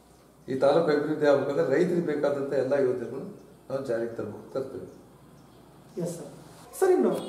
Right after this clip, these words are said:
Speaker 2: ರಾಜಕೀಯದ ಜೊತೆಗೆ ತಮ್ಮ ಒಂದು ವೈಯಕ್ತಿಕವಾಗಿ, ಸಾಮಾಜಿಕವಾಗಿ ಈ ಮೂವತ್ತೈದು ವರ್ಷ ಕಾಲಾವಧಿಯಲ್ಲಿ ಏನೇನೋ ಒಂದು ಕೆಲಸ ಕಾರ್ಯಗಳನ್ನ ಸಾಮಾಜಿಕವಾಗಿ ಆಗಿರ್ಬೋದು, ಕ್ರೀಡಾತ್ಮಕವಾಗಿ ಆಗಿರ್ಬೋದು, ಯಾವ ರೀತಿ ಕೆಲಸ ಕಾರ್ಯಗಳನ್ನ ಮಾಡ್ಕೊಟ್ಟಿದ್ರಿ?
Speaker 1: ಅಲ್ಲ, ಕ್ರೀಡಾತ್ಮಕ ಸಾಮಾನ್ಯವಾಗಿ ಈ ಭಾಗದಲ್ಲಿ ಎಲ್ಲ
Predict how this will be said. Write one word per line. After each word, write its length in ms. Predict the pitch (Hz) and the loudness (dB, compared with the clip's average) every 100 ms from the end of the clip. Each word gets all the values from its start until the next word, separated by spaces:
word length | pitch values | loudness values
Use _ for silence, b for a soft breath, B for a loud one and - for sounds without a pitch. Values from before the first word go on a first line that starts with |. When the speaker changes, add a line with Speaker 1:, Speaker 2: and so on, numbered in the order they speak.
| - 175 | -8 2
Speaker 2:
ರಾಜಕೀಯದ 500 | 185 - - 233 196 | 2 2 0 2 2
ಜೊತೆಗೆ 540 | - 160 147 143 - - - 202 | 0 -2 -6 -8 -10 -14 -8 -2
ತಮ್ಮ 220 | 262 254 | 0 2
ಒಂದು 300 | 240 220 214 | 2 2 2
ವೈಯಕ್ತಿಕವಾಗಿ, 800 | 180 226 - 220 185 156 143 151 | 6 6 4 0 0 0 -2 -4
ಸಾಮಾಜಿಕವಾಗಿ 1000 | 196 220 233 220 185 160 147 139 - B B 220 | -2 2 4 2 0 0 -2 -2 -10 B B -2
ಈ 100 | 277 | 0
ಮೂವತ್ತೈದು 560 | 247 262 269 247 220 | 2 2 2 0 2
ವರ್ಷ 180 | 208 208 196 | 2 0 -2
ಕಾಲಾವಧಿಯಲ್ಲಿ 580 | 165 165 151 147 135 - | 0 2 2 0 -4 -6
ಏನೇನೋ 380 | 190 247 285 277 | -2 0 2 2
ಒಂದು 220 | 254 220 | 0 2
ಕೆಲಸ 200 | 214 220 | 0 0
ಕಾರ್ಯಗಳನ್ನ 760 | 202 185 180 165 160 156 147 151 | -2 -2 0 -2 -2 -2 -4 -4
ಸಾಮಾಜಿಕವಾಗಿ 800 | 170 208 220 202 196 175 160 | -2 4 4 4 2 0 0
ಆಗಿರ್ಬೋದು, 560 | 156 151 147 143 147 143 | 0 -2 -4 -4 -2 -4
ಕ್ರೀಡಾತ್ಮಕವಾಗಿ 840 | - 196 226 220 208 202 180 160 151 | 2 4 4 4 2 0 -2 -2 -4
ಆಗಿರ್ಬೋದು, 340 | 151 147 175 | -6 -6 -4
ಯಾವ 160 | 277 302 | -2 -2
ರೀತಿ 200 | - 208 | -2 -2
ಕೆಲಸ 180 | 208 | -2
ಕಾರ್ಯಗಳನ್ನ 420 | - 175 - 220 208 | -4 -4 -4 -2 -2
ಮಾಡ್ಕೊಟ್ಟಿದ್ರಿ? 500 | - 147 135 135 139 | -4 -8 -8 -6 -4
Speaker 1:
ಅಲ್ಲ, 420 | 175 139 123 - | 0 2 2 0
ಕ್ರೀಡಾತ್ಮಕ 580 | 147 175 175 175 156 165 | 0 6 8 6 2 2
ಸಾಮಾನ್ಯವಾಗಿ 600 | 139 131 143 143 147 135 | 2 2 2 0 0 0
ಈ 160 | 131 | 0
ಭಾಗದಲ್ಲಿ 380 | 127 127 127 123 | 2 2 2 2
ಎಲ್ಲ 420 | 123 123 123 123 | 2 2 0 -2